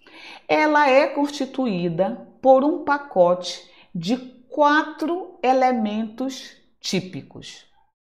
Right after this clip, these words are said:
O primeiro elemento se chama esquema, ou tabela principal, ou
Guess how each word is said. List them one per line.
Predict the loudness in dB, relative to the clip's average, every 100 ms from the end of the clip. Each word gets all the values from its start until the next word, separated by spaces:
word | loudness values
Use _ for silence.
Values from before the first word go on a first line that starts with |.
| -20 -20 -8 -2
O | 2
primeiro | 2 4 4 4 2
elemento | 2 2 2 2 0 -2 -12
se | -14 -4 -2
chama | -2 -2 -2 0 -2 -4 -18 _
esquema, | -4 -4 -4 -4 -4 -6 -12 -20 _ _ _ _ 6
ou | 8 8 4 0 -8 -20 _ _
tabela | 0 0 0 -2 0 -2
principal, | -4 -6 -6 -8 -2 2 2 2 -2 -16 -20 _ _ _ 4
ou | 8 8 4 -2 -8